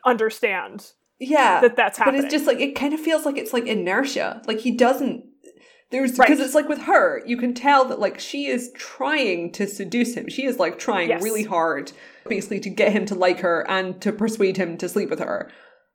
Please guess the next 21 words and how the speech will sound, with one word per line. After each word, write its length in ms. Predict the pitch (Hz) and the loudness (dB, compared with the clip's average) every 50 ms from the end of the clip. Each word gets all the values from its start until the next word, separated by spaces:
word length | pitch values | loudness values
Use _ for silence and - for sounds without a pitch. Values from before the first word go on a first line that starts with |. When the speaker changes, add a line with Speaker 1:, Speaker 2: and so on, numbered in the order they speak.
| _ _ _ _ _ _ _ _ | _ _ _ _ _ _ _ _
Speaker 2:
And 420 | 220 226 226 220 220 220 214 - - _ _ _ - _ _ _ _ _ _ 233 | 0 0 0 -2 -4 -8 -12 -14 -16 _ _ _ -20 _ _ _ _ _ _ -6
he 200 | 220 285 277 269 | -2 2 2 4
is 180 | 247 247 247 - | 2 2 0 -2
just 240 | - 254 247 - - - - _ _ _ - _ | -4 -4 -4 -6 -10 -20 -20 _ _ _ -20 _
resistant, 920 | - 240 226 240 220 240 262 247 254 - - 226 185 170 156 - - 196 | -16 -4 -4 -4 2 2 0 0 0 -4 -2 -2 -2 -2 -4 -8 -14 -6
but 100 | - - | -4 -2
in, 140 | - 202 196 | -2 -2 -2
like, 160 | 196 196 202 | -2 -4 -2
a 60 | 226 220 | 0 -2
really 260 | 202 202 202 180 - - | 0 0 -2 -2 0 0
apathetic, 760 | 202 196 196 - 208 208 - 214 185 190 - - 175 - - | 0 0 0 -2 -6 0 2 2 2 2 0 -4 -6 -4 -4
just 200 | - 190 190 - | -6 -8 -4 -4
sort 140 | 196 - - | -4 -4 -4
of, 100 | 185 - | -2 0
like, 160 | 185 180 - - | -2 0 2 2
"Ugh, 300 | 208 240 226 - - - | 0 0 0 -2 -8 -2
go 240 | - 208 208 208 208 | 0 2 2 2 2
home" 400 | 185 185 180 170 170 160 151 - | 2 0 0 0 -2 -4 -10 -8
kind 200 | - 190 165 - | -6 -6 -4 -4
of 100 | 165 160 | -6 -6
way. 400 | 160 82 67 67 73 - - | -6 -6 -6 -6 -8 -10 -14